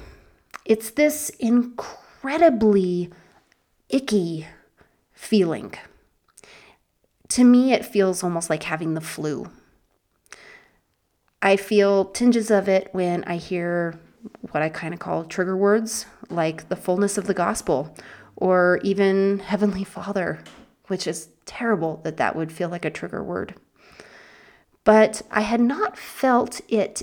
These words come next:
in full, that full icky feeling, in twenty-two years.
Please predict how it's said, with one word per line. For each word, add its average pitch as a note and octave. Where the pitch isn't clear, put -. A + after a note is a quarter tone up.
in G3
full, E3+
that F#3+
full G#3
icky F#3+
feeling, A#2+
in G#3+
twenty-two G#3+
years. E3+